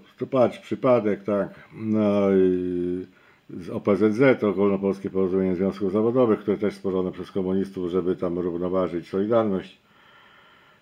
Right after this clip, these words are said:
I docelowo za-, zarejestrowali też partię Sojusz Lewicy Demokratycznej. Jest rok dwa tysiące dwudziesty czwarty, minęło trzydzieści pięć lat. I jest to część właśnie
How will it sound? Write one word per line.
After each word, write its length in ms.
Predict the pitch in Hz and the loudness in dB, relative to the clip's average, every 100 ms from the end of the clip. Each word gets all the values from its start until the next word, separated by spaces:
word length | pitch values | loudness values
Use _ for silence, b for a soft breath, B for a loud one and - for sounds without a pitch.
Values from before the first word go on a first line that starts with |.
| - | -2
I 100 | 165 | 2
docelowo 520 | 151 135 131 135 123 | 4 6 6 6 6
za-, 140 | 117 107 113 107 107 104 101 | 6 4 4 2 2 2 2
zarejestrowali 640 | 107 110 107 - 104 107 95 | 4 4 4 2 2 4 2
też 160 | 92 | -2
partię 420 | - 104 101 95 | 2 4 4 -2
Sojusz 520 | 90 170 160 143 135 104 | 2 4 6 4 2 -6
Lewicy 500 | 101 95 107 104 92 | -2 2 2 2 2
Demokratycznej. 920 | 92 92 85 85 127 - 110 98 92 | 2 0 -2 0 -2 0 0 2 2
Jest 160 | 87 | 0
rok 200 | 95 90 | 0 0
dwa 180 | 82 98 | 0 -2
tysiące 460 | 98 87 92 85 87 | -2 -4 -4 -4 -6
dwudziesty 420 | 82 85 80 85 | -4 -4 -6 -10
czwarty, 400 | - 123 104 104 | -2 0 0 -4
minęło 380 | 85 87 85 82 | -4 -2 -2 -4
trzydzieści 560 | - 82 80 85 - | -8 -12 -10 -12 -12
pięć 280 | 85 98 90 | -6 -6 -2
lat. 280 | 113 107 - b b b b b b b b - | -2 -2 -6 b b b b b b b b 0
I 60 | |
jest 280 | 120 110 - | 2 2 4
to 100 | 104 | 0
część 720 | 101 110 104 90 - - 110 | 4 4 4 0 -6 -14 -8
właśnie 580 | 92 98 87 95 92 | 0 0 0 -2 0